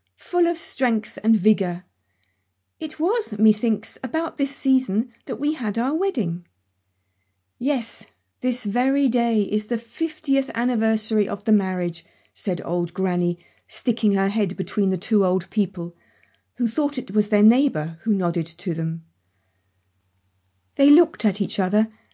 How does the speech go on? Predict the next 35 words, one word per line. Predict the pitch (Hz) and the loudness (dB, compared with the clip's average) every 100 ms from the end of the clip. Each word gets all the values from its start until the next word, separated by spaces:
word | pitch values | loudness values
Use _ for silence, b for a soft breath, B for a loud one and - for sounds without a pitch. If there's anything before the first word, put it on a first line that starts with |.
| b | b
and | - 240 | -2 -2
held | - 262 262 262 262 | 0 0 2 2 2
one | 247 | 0
another | 247 240 220 220 | 2 4 4 2
by | 220 202 | 0 -2
the | 208 214 | -2 -2
hand. | 208 180 175 170 - _ _ _ _ _ _ _ _ | -2 -2 -4 -4 -8 _ _ _ _ _ _ _ _
Soon | - - 427 | -6 4 4
after | 320 185 214 294 | 4 0 -4 -6
came | 294 233 226 | -4 0 2
their | 233 262 | 2 0
children | - 370 294 185 170 175 _ _ _ - | -2 0 0 -2 -4 -6 _ _ _ -6
and | 196 208 | 0 2
their | 254 | 2
grandchildren, | 262 294 277 254 220 180 175 170 170 - _ _ _ _ _ | 0 0 0 0 0 -4 -4 -6 -6 -12 _ _ _ _ _
for | - | -2
they | 233 262 277 | 0 4 6
knew | 233 247 233 | 6 6 6
well | 226 226 | 6 6
enough | 214 269 214 - | 4 2 -4 -8
that | - 180 | -6 -6
it | 196 | -6
was | 190 175 | -8 -6
the | |
day | 196 202 185 | -4 -4 -6
of | 175 | -8
the | 170 | -8
fiftieth | - 202 - 175 165 | -4 -4 -2 -6 -4
anniversary, | 185 185 175 185 175 - 180 175 b _ _ | -4 -4 -2 -2 0 0 -2 -4 b _ _
and | - 240 | -2 0
had | 262 - | 0 -2
come | 240 226 | 0 4
with | 220 220 | 4 2
their | 214 | 0
gratulations | 208 214 214 233 233 226 - 175 175 | 0 -2 0 0 0 0 -2 -4 -4